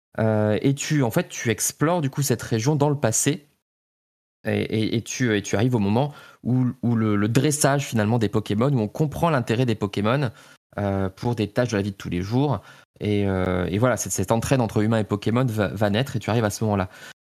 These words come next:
Et du coup, l'objectif, ça va plutôt être de, de calmer des, des boss, euh, des boss Pokémon très puissants qui sont énervés pour une raison, euh, à peu près inconnue au début du jeu. Euh,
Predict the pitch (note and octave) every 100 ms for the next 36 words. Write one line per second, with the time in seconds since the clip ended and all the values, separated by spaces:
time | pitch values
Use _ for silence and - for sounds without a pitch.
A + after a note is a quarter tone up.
0 | - C3 C3 C#3+ C#3+ - F#3 G3+ G3+ F3+
1 | D3 C3 C#3+ - F#3+ F#3+ C#3 A2+ - C#3
2 | - E3+ F3 B2+ - A#2 A2 G#2+ G#2+ A2+
3 | - D#3+ D3+ C#3 C#3+ F#3 _ _ _ G#2+
4 | G#2 G#2 G2+ F#2+ G2 A2+ D3+ C#3 - G#2+
5 | G2 F#2+ F#2 F#2+ A2 A#2 - G2+ G#2+ G#2+
6 | G2+ - D3+ C3+ A#2 - C3 - - -
7 | _ - C#3+ C#3+ - A2+ A2 G#2 F#2 G#2
8 | B2 A#2 G2 G2 G2+ G2+ A2+ A2 F#2 E2+
9 | - A2 - G#2 - G2 G#2+ G2 F#2+ G2+
10 | F#2 F#2 A#2+ C3 C#3+ G#2